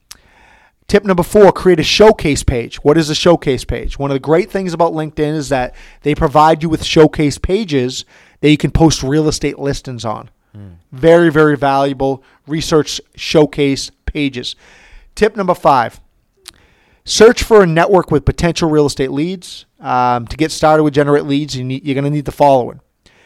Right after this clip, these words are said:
Speaker 1: Connect with clients, old contacts, your network of colleagues, alumni, friends, and any member, uh, memberships that you may belong to or other organizations. Once you make that connection, you can start connecting with their connections.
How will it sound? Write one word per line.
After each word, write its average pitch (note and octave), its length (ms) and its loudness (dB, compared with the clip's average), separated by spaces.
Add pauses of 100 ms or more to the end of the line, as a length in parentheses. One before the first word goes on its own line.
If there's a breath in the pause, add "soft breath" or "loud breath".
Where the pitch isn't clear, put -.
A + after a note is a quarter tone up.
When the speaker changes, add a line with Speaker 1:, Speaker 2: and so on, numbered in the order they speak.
(160)
Speaker 1:
Connect D#3 360 -4
with D3+ 140 -6
clients, E3+ 560 -2
old D3+ 280 4
contacts, D#3+ 800 -4
your B2 140 -4
network D3+ 400 -2
of C#3 120 -10
colleagues, D3+ 500 2
alumni, D3+ 640 -4
friends, D3+ 600 -4 (340 soft breath)
and C#3+ 140 -10
any E3 240 -2
member, E3 440 0
uh, C3 320 -2 (300)
memberships D#3 520 0
that C#3 100 -4
you D3 80 -6
may C#3+ 160 -2
belong C#3 380 0
to - 120 -12
or C3+ 140 2
other C#3+ 160 2
organizations. C3+ 920 -2 (720)
Once D#3+ 240 0
you E3+ 80 2
make D#3 220 0
that D#3+ 120 0
connection, D#3+ 400 -6
you F3 40 -6
can D3 120 -10
start D3+ 340 0
connecting D3 380 -6
with C#3+ 160 -2
their F#3 220 4
connections. - 680 -8